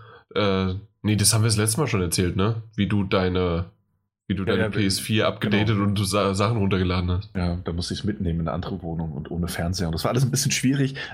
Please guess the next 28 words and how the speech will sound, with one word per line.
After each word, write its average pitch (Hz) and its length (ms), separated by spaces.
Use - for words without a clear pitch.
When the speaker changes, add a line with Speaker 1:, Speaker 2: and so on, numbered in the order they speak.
Speaker 2:
aber 104 180
jetzt 104 220
hab 123 80
ich 113 60
einen 101 100
Fernseher 113 480
und 131 140
Internet. 78 420
Und, 98 180
äh, 95 320
<laughs> - 80
quasi, 110 320
quasi 98 300
wie 110 40
so, 127 300
wie - 140
so 127 120
ein 101 60
Zukunftsmensch, 85 800
so 82 120
auf - 160
Knopfdruck - 480
lade 73 160
ich - 80
einfach - 220
alles - 240
runter. 82 300
Also, 73 260